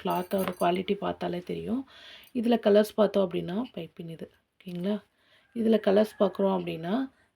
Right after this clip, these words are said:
ரெட்டு, then வந்து நேவி ப்ளூ. ஓகேங்களாடா? டார்க் நேவி ப்ளூ with பிங்க். அதோட காம்பினேஷன் பார்த்தீங்க அப்படின்னா, ப்ரௌனு.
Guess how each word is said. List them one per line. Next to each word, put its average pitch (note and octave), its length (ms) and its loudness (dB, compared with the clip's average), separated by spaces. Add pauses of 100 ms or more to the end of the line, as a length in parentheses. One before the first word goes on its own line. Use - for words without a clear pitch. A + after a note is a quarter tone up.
ரெட்டு, G3 640 -2 (500)
then G3+ 160 -4
வந்து G3 300 -2
நேவி F#3+ 480 2
ப்ளூ. - 220 -10
ஓகேங்களாடா? F3 760 -10 (420)
டார்க் G3 580 4
நேவி F#3+ 400 2
ப்ளூ G3+ 240 2
with F#3+ 380 -2
பிங்க். F#3+ 400 -4 (800)
அதோட A#3+ 340 2
காம்பினேஷன் G#3 560 0
பார்த்தீங்க F#3 300 -6
அப்படின்னா, F3+ 460 -4
ப்ரௌனு. F3+ 480 2